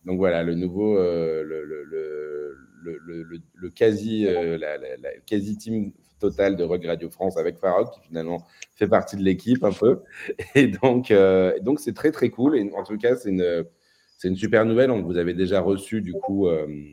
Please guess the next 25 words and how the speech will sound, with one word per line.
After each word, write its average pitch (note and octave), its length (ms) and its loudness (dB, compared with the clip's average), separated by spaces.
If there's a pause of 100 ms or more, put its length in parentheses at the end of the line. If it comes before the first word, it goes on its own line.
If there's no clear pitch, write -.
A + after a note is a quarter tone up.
(800)
juste F#2+ 360 -6
avant, F#2 380 2
enfin, D#2 200 -6
au D2+ 100 -4
retour E2+ 260 -2
de F2 100 -2
Miami, F2 480 -2 (260)
avec E2 220 -4
les E2+ 160 0
annonces, F#2 360 2
du C#2 120 -14
coup, F2+ 180 -8
sur E2+ 140 -4
la D2 120 0
fusion E2+ 340 -4
Rogue D#2 180 0
Radio D#2 240 -4
Decrypt, A#2 500 -2 (300)
sur, G#2+ 460 2
euh, E2 100 4
bah, D#2 140 -2 (160)
voilà, E2+ 280 0
enfin, D2 140 -8
on, C2 380 -12
bon, C2+ 120 -10